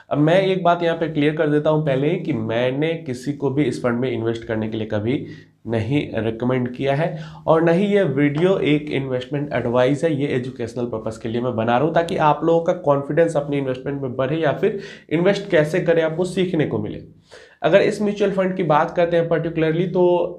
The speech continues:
अभी से आठ नौ पही-, महीने पहले इसका एनएफ़ओ आया था Feb March के दौरान में।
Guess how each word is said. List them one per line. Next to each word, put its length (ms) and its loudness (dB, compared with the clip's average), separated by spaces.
अभी 380 2
से 200 0
आठ 360 2
नौ 120 4
पही-, 300 2
महीने 500 -2
पहले 280 0
इसका 220 -2
एनएफ़ओ 360 0
आया 160 2
था 80 0
Feb 320 0
March 340 0
के 140 -4
दौरान 600 0
में। 260 -2